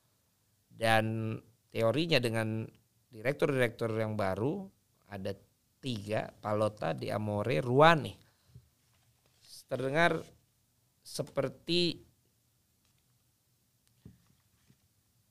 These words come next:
sebuah lagu di Sanremo Music Festival.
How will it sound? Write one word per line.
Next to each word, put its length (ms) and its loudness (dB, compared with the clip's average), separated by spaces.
sebuah 800 4
lagu 560 6
di 160 -6
Sanremo 560 2
Music 240 -2
Festival. 640 -6